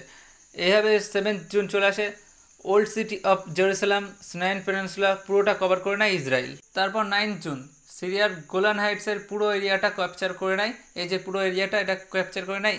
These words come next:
ইসরায়েল। Finally দশই জুন ইউনাইটেড নেশন হস্তক্ষেপ করে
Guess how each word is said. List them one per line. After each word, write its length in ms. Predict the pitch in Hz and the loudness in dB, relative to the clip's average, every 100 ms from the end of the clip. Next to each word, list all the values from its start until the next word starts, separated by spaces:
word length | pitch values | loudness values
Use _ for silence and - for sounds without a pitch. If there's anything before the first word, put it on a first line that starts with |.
| 175 | -4
ইসরায়েল। 280 | 143 131 135 _ - | -2 -2 -4 _ 2
Finally 420 | 175 208 226 233 185 | 2 2 -2 -2 0
দশই 260 | 185 214 208 | 0 0 -2
জুন 140 | 220 226 208 | -4 -6 -8
ইউনাইটেড 400 | 190 202 208 202 190 | -4 -4 -2 -4 -4
নেশন 200 | 196 202 170 | -6 -4 -6
হস্তক্ষেপ 460 | 165 196 190 196 - | -6 -8 -8 -10 -2
করে 140 | 185 | -2